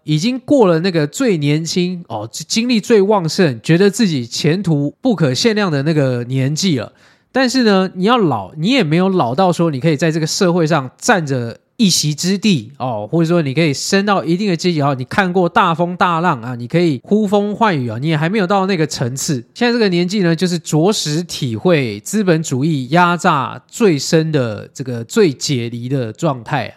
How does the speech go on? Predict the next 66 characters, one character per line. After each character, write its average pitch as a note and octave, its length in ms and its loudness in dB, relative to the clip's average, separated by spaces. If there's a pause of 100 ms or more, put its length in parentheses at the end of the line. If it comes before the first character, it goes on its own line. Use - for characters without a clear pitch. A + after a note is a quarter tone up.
(140)
所 - 160 -2
以 F#3+ 60 0
身 B3+ 120 0
为 A3+ 140 4
被 G3 200 2
压 G3+ 220 0
榨 G3+ 160 0
的 D#3 120 0
中 F#3+ 260 0
间 F#3+ 160 0
世 F3+ 180 -4
代， D3+ 200 0
就 D#3+ 100 -2
要 D3+ 80 2
来 C3 160 0
做 C#3+ 180 2
中 E3+ 220 2
间 E3+ 160 2
世 E3 160 -4
代 D#3 100 2
最 D#3+ 280 2
会 D3+ 180 2
的 B2+ 60 -4
一 A#2+ 80 -6
件 C3 180 -6
事 B2+ 160 -10
情， A2+ 320 -16
就 D#3 100 -6
是 D3+ 100 -2
要 D3+ 120 0
来 B2 220 -2
情 C3+ 420 -4
勒 C#3+ 220 -4
了。 A#2 160 -8 (500)
干， F#3 180 2
我 D#3 80 2
还 A3 120 2
情 A3+ 180 -2
绪 C4+ 100 0
勒 A3+ 160 4
索 F#3+ 200 2
大 E3 180 2
家 D#3+ 160 2
了。 C#3+ 80 0
哎， E3 180 2 (160)
你 B2+ 120 -8
各 F3+ 180 2
位 F3+ 140 2
啊， A#2+ 320 -4 (160)
如 F#3 100 -2
果 B3 60 4
喜 G#3 100 0
欢 G3+ 100 2
听 A3+ 140 0
我 F#3+ 80 2
节 D#3 160 -2
目 G3+ 100 -2
的 E3 140 2
话， C#3+ 340 2 (180)
啊， A#2 220 -8
这 C#3 140 -8
个 B2 260 -4
欢 G#3+ 380 0
迎 B2+ 180 -2
啊， B2 240 -4
跟， E3+ 420 -4